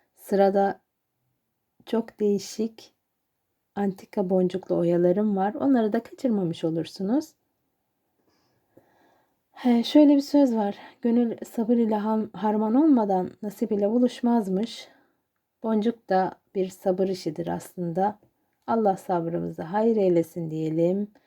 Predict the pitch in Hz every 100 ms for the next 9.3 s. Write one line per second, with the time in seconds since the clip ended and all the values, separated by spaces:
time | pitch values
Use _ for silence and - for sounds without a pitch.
0 | _ - 190 185 202 202 208 - 196 180
1 | 170 - 208 220 - 180 180 165 170 185
2 | 185 202 - 202 190 180 160 160 165 180
3 | 202 220 _ _ _ _ _ _ - _
4 | _ _ _ _ _ - 202 180 170 160
5 | 165 202 180 170 165 170 202 180 165 170
6 | 156 175 - 160 151 156 220 269 - -
7 | _ _ _ _ _ - - - _ _
8 | _ _ _ _ _ - 220 - 185 170
9 | - 165